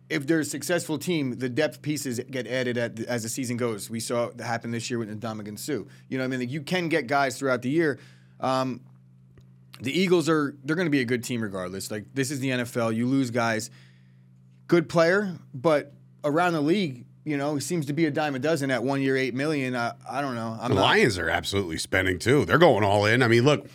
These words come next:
Speaker 2: the Lions were right there, and as soon as they made this move, you know, there's a lot of people out there, you know, pundits and, and guys that are in the know. They, with Green Bay, and not, I don't even wanna say in flux because we don't know what Jordan Love's gonna be, but, like, you know, right now the, the, the Bears are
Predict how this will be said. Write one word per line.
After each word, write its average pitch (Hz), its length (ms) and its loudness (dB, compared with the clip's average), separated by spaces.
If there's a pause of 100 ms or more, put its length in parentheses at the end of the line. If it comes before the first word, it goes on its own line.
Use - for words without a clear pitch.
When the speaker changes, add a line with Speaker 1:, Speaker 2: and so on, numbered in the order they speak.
(120)
Speaker 2:
the 127 80 6
Lions 143 360 8
were 123 80 6
right 127 260 8
there, 160 180 8
and - 100 6
as - 100 -2
soon 185 180 6
as 147 80 6
they 143 100 6
made 151 260 6
this 117 160 2
move, 123 480 6 (520)
you 127 120 6
know, 123 80 6
there's 123 160 4
a 120 40 4
lot 135 180 4
of 113 60 -2
people 127 260 4
out 123 180 4
there, 123 240 4 (180)
you 156 100 6
know, 113 200 4 (240)
pundits 156 540 4
and, 113 160 0
and 113 160 2
guys 123 280 4
that 123 160 0 (220)
are 120 160 6
in 135 80 6
the 123 100 6
know. 151 360 6 (520)
They, 135 200 2 (400)
with 143 260 2
Green 180 260 6
Bay, 180 200 4
and 147 200 2
not, 160 200 2 (120)
I 139 100 2
don't 120 120 4
even 92 160 0
wanna 85 140 -4
say 82 140 -4
in 73 100 -8
flux 107 320 2
because 107 220 0
we 185 80 6
don't 90 140 2
know 78 100 -2
what 76 140 -6
Jordan 78 240 -8
Love's 87 180 -2
gonna 85 140 -6
be, 92 140 0
but, 113 140 -2
like, 113 180 0 (460)
you 240 100 4
know, 147 120 6
right 151 220 6
now 151 200 6
the, 147 120 4 (120)
the, 143 160 6
the 127 200 4
Bears 143 340 6
are 147 80 2